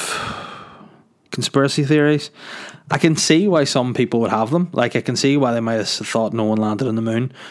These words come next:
during the Cold War and stuff to just one up with Russia. But I think if I believe any, it'd probably be J F K was a conspiracy, because the Lee Harvey Oswald, who's supposed to have shot him from the grassy knoll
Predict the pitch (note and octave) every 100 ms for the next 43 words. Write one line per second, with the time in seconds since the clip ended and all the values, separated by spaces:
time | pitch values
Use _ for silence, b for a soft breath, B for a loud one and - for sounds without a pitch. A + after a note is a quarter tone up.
0 | B - A2+ G#2+ B2 A2+ A2 A2+ A#2+ -
1 | C3 A#2 G#2 A#2 A2 A2 - G#2 G#2+ A2
2 | - D#3 D3 - A#2+ A#2+ - _ _ B
3 | B B B B B B - A#2+ C3 -
4 | A#2 A#2 G#2+ - _ _ _ _ _ _
5 | _ _ _ B2+ C3+ B2 B2+ D#3 D3+ G#2+
6 | C3 C3+ B2 A2 A2 G#2 G#2+ G#2+ - A2
7 | B2+ C#3 - B2+ A#2+ C3+ B2 C3 B2+ C#3+
8 | C#3+ - - - A#2 G#2 - B B B
9 | B _ A2+ G2+ - - A#2+ A#2 A2+ G#2+
10 | G#2+ G#2 B2 C3 B2+ G#2+ G#2+ G#2 G#2 -
11 | G2+ G2 - - A2+ G2+ A2 B2 - _
12 | _ _ _ - G#2+ A2 A2 G2+ A2+ A2
13 | A2+ C3